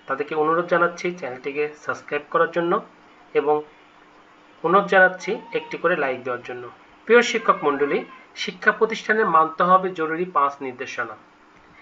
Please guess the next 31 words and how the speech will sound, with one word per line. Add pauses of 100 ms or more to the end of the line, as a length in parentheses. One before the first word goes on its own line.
(340)
দিনে
সাতবার
প্রয়োজন
মতো
সাবান
দিয়ে
হাত
ধোবেন (1120)
অন্তত
তেইশ
সেকেন্ড। (680)
নাক
মুখ (120)
ঢাকার
জন্য
মাস্ক
ব্যবহার
করবেন। (180)
আক্রান্ত
ব্যক্তি
থেকে
কমপক্ষে (120)
তিন
ফুট
দূরে
থাকতে
হবে। (540)
অপরিষ্কার
হাতে (140)
চোখ, (180)
নাক